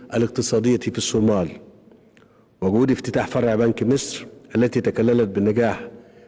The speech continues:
في مستهل شهر يوليو الجاري من خلال منح البنك المركزي الصومالي رخصة التشغيل النهائية لبنك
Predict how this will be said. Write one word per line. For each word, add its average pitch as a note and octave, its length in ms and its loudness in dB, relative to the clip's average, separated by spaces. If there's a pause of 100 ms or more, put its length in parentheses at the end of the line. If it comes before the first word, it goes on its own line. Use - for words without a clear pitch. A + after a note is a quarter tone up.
في - 100 -4
مستهل A2+ 400 0
شهر G#2 220 0
يوليو A2 260 4
الجاري B2+ 460 2 (520)
من G#2 100 2
خلال B2 300 2
منح B2 260 2
البنك A#2+ 320 0
المركزي A2 560 0
الصومالي B2 760 0 (960)
رخصة B2 360 0 (380)
التشغيل A2 520 0
النهائية G#2+ 500 4
لبنك G#2 360 0